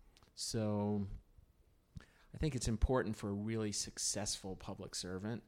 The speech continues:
to understand the rules of engagement and to understand the chess game that is government. And that includes befriending folks who are within your town and also outside of your town, above the town.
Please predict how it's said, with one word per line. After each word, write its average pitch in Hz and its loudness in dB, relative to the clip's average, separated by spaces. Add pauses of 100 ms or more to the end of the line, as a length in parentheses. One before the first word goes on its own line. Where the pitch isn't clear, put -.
(240)
to - -6
understand 107 0
the 95 0
rules 95 -2
of - -6
engagement 90 -4 (140)
and 92 -8
to - -4
understand 104 0
the 87 -2
chess - 0
game 90 -4
that 87 -4
is 92 -2 (140)
government. 85 -4 (540)
And 107 2
that 117 4
includes 104 0
befriending 104 2 (460)
folks - 0
who 104 2
are 98 0
within 113 2
your 120 4
town 123 0 (360)
and 120 0
also 107 6
outside 101 0
of 101 -4
your 107 -2
town, 110 0 (120)
above 107 2
the 101 -2
town. 110 0